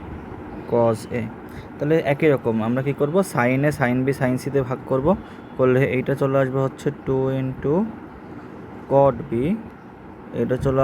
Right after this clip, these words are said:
আসে হচ্ছে cot C, এটা চলে আসে হচ্ছে cot A plus cot A। তার মানে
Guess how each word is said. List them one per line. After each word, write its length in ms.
আসে 180
হচ্ছে 380
cot 240
C, 20
এটা 200
চলে 200
আসে 160
হচ্ছে 180
cot 220
A 20
plus 300
cot 320
A। 20
তার 180
মানে 140